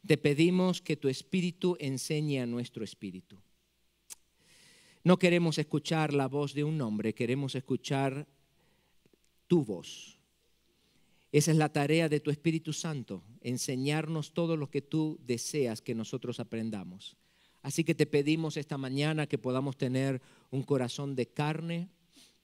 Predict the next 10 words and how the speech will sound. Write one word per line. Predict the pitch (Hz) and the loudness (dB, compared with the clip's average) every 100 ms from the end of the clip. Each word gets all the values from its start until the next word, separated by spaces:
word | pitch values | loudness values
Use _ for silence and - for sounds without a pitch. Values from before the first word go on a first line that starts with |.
| _ | _
y | 113 | -4
no | 117 135 | -2 0
de | 143 | 0
piedra, | 139 117 101 98 117 - _ _ _ _ _ _ | 0 -2 -2 -4 -10 -14 _ _ _ _ _ _
un | 135 | -2
corazón | 151 139 127 165 160 | 0 0 0 -2 0
que | 151 | 0
pueda | - 156 143 | 2 2 2
ser | - 160 147 | 0 0 0
moldeado | 143 127 123 120 139 156 160 170 170 | -2 0 0 0 0 0 0 -2 -4